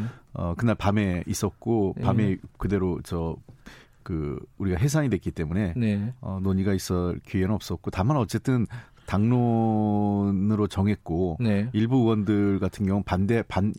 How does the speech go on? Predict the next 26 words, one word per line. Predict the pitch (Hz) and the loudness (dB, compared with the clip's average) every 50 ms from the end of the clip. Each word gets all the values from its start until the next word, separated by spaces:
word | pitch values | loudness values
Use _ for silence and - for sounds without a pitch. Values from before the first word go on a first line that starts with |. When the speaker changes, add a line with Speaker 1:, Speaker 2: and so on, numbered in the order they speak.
| - - | -10 -12
Speaker 1:
다소 | - - 107 - - 123 | -4 -2 0 2 2 2
이견이 | 104 107 104 127 131 139 139 | 2 4 4 2 4 4 2
있지만 | - - - 90 95 107 117 110 | 0 -2 -2 0 0 0 0 -2
당론이기 | - - 87 95 104 104 98 95 98 90 | -4 -2 0 2 2 2 2 2 0 -2
때문에 | - - 95 87 90 90 | 0 -2 -2 -2 -2 -2
따른다라는 | - 101 120 143 123 98 85 87 82 92 85 135 135 123 113 107 104 110 110 98 92 92 92 | 0 0 0 0 0 0 0 2 2 2 2 2 2 2 2 2 0 0 0 0 0 0 -2
Speaker 2:
네. | 92 87 | -2 -4
Speaker 1:
생각을 | - - 107 95 95 92 87 98 98 95 | -4 -4 -2 0 0 -2 0 0 -2 -2
했고 | 107 131 - - - 90 80 - - - - - | -2 -6 -6 -6 -4 -4 -4 -4 -8 -16 -18 -8
그래서 | - 107 101 | -6 -6 -4
당론을 | - - 95 104 113 131 139 | -2 0 0 2 2 2 0
따르지 | - 151 143 143 147 127 143 | 0 0 0 0 2 2 2
않은 | 113 98 98 | 2 2 2
것에 | 98 107 95 - 107 | 0 0 0 0 0
대해서는 | 92 98 98 107 147 143 | 0 0 0 0 -2 -2
저희들이 | - 107 98 90 95 90 - | 0 0 0 0 0 -2 -2
조금 | - - 101 90 87 | -4 -4 -2 -2 0
유감스럽게 | 92 90 101 90 - 107 85 92 87 | 0 0 0 0 0 -2 -4 -4 -4
생각하고요. | 92 92 87 85 82 98 82 87 92 101 82 73 - - - - - - - - - - - - - - | -4 -2 -2 -2 -4 -4 -2 -2 -2 -2 -2 -4 -8 -14 -20 -20 -18 -18 -16 -16 -14 -14 -16 -16 -10 -4
어, | - 104 101 95 | -2 0 0 2
많은 | 92 98 101 117 139 147 | 2 2 4 4 4 2
분들이 | 160 151 143 156 156 147 | 2 4 4 4 6 6
오해가 | 104 107 117 117 127 120 | 6 6 4 4 4 2
있는 | 101 95 95 90 | 2 2 2 2
게 | 90 117 117 101 90 87 - - - - - - - | 2 2 2 2 0 -4 -8 -14 -20 -20 -20 -16 -8
뭐 | - 110 123 123 123 117 117 110 104 98 90 | -2 2 2 4 4 4 4 4 2 2 0